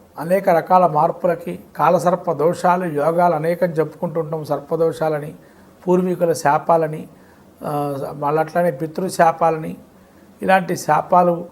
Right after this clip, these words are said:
ఇవన్నీ రాహుకేతుల వల్లే మనకు సంభవిస్తున్నాయని చెప్పడం జరుగుతుంది. కాబట్టి ఈ రాహుకేతువులకు సంబంధించినటువంటి, ఆ,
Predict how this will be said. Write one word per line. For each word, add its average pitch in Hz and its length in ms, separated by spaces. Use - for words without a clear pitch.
ఇవన్నీ 160 300
రాహుకేతుల 175 600
వల్లే 175 500
మనకు 147 160
సంభవిస్తున్నాయని 160 920
చెప్పడం 156 380
జరుగుతుంది. 147 440
కాబట్టి 147 580
ఈ 160 120
రాహుకేతువులకు 180 840
సంబంధించినటువంటి, 170 1000
ఆ, 131 420